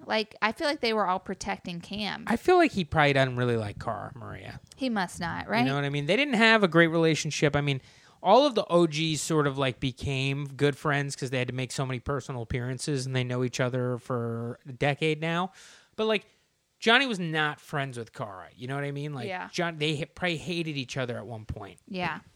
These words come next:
Speaker 1: So then Cara's like, "Fine, but, like, I hope I don't get F'd in the A,"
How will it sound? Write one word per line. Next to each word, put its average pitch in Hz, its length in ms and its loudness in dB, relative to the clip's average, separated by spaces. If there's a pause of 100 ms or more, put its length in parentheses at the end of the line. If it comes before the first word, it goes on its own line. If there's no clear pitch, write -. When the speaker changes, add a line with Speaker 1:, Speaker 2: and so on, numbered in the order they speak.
(420)
Speaker 1:
So 226 540 2
then 226 220 -2
Cara's 214 340 0
like, 190 160 -4
"Fine, 226 640 0
but, 180 140 -2
like, 175 160 -2
I 175 60 -2
hope 214 200 0
I 214 60 2
don't 190 180 2
get 170 180 0
F'd 202 320 -2
in 214 120 -2
the 214 160 0
A," 175 400 0